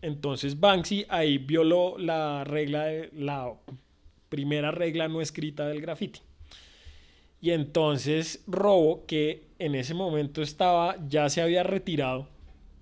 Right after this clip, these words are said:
del graffiti, vio eso y dijo, "Uy, este desgraciado,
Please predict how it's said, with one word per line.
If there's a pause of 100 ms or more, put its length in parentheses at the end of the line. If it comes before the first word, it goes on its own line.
(220)
del
graffiti,
vio
eso (380)
y
dijo,
"Uy,
este
desgraciado,